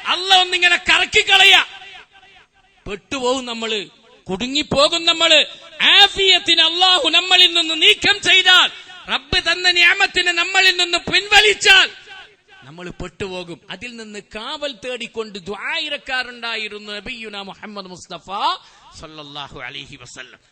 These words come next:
വിഷയത്തിന്റെ ഗൗരവം മനസ്സിലാക്കി ഈ പ്രാർത്ഥനകളൊക്കെ ശീലമാക്കി, പ്രാർത്ഥനക്ക് ഉത്തരം കിട്ടുന്ന സമയത്തെ പരിഗണിച്ച്, ആ സമയത്ത് പ്രാർത്ഥിക്കേണ്ട വിഷയത്തെ പരിഗണിച്ച്,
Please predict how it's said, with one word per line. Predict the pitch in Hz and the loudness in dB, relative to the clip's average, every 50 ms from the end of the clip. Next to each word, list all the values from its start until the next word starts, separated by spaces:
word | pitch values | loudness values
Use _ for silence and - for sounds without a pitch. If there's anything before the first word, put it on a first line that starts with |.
| _ _ _ | _ _ _
വിഷയത്തിന്റെ | 135 135 - 185 190 185 175 - 185 175 170 170 | -20 -14 -10 -10 -10 -10 -10 -12 -16 -14 -14 -16
ഗൗരവം | 143 165 190 202 202 202 196 190 180 180 | -14 -12 -10 -10 -8 -8 -10 -10 -12 -14
മനസ്സിലാക്കി | 175 175 165 - 185 175 170 165 - _ 165 165 151 127 - _ _ _ _ _ | -16 -18 -18 -18 -16 -12 -12 -12 -10 _ -6 -6 -6 -8 -12 _ _ _ _ _
ഈ | 143 170 185 | -8 -8 -8
പ്രാർത്ഥനകളൊക്കെ | 180 - 165 175 202 226 214 - - 214 208 190 180 185 180 170 - 180 175 | -8 -10 -12 -12 -12 -12 -12 -14 -14 -12 -12 -10 -10 -10 -12 -12 -12 -12 -14
ശീലമാക്കി, | - - 196 233 247 240 226 220 214 202 - - 208 190 165 - - _ _ _ - | -12 -12 -10 -8 -8 -8 -6 -6 -8 -10 -8 -6 -4 -4 -4 -6 -10 _ _ _ -6
പ്രാർത്ഥനക്ക് | 185 208 233 240 - - 240 233 226 - 214 | -4 -4 -4 -4 -6 -10 -10 -10 -10 -10 -10
ഉത്തരം | 214 - - 262 262 262 247 214 | -12 -10 -8 -8 -8 -8 -8 -10
കിട്ടുന്ന | 233 233 - 226 226 220 220 | -12 -14 -12 -14 -12 -12 -14
സമയത്തെ | - - 208 226 254 277 269 254 247 - 233 | -10 -8 -8 -6 -4 -4 -4 -4 -4 -6 -8
പരിഗണിച്ച്, | 226 - - 262 285 311 311 320 311 311 302 - - 285 277 233 - - - - - 190 - | -8 -6 -6 -2 -2 0 2 2 2 0 -2 0 2 2 2 2 0 -6 -14 -20 -14 -4 0
ആ | 220 269 294 | 0 0 0
സമയത്ത് | - - 269 294 320 320 311 311 - 302 | 0 -2 -4 -2 0 0 0 0 -2 -6
പ്രാർത്ഥിക്കേണ്ട | 277 - 269 277 330 330 - 330 320 277 - 320 311 294 294 | -6 -2 -2 -2 -2 -2 -2 -4 -4 0 0 0 0 0 -2
വിഷയത്തെ | 277 294 302 - 392 427 440 427 427 427 403 - 403 | -4 -4 -2 2 4 6 6 6 4 2 0 2 2
പരിഗണിച്ച്, | 381 381 370 359 349 330 320 - - 294 285 254 | 4 4 4 4 4 2 2 -2 0 0 0 0